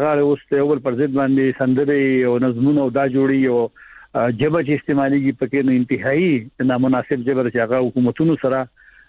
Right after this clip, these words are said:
بالکل نه ښایي. نو دا هم داسې ښکاري. بیا بیانونه تېره ورځ پاکستان په سنا مجلس کې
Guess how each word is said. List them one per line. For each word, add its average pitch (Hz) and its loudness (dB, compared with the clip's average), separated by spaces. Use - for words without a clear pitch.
بالکل 139 0
نه 147 2
ښایي. 120 -2
نو 120 2
دا 175 0
هم 175 -2
داسې 170 -4
ښکاري. 139 -2
بیا 151 -2
بیانونه 147 0
تېره 160 0
ورځ 151 2
پاکستان 147 -2
په 143 -2
سنا 143 -2
مجلس 139 0
کې - -4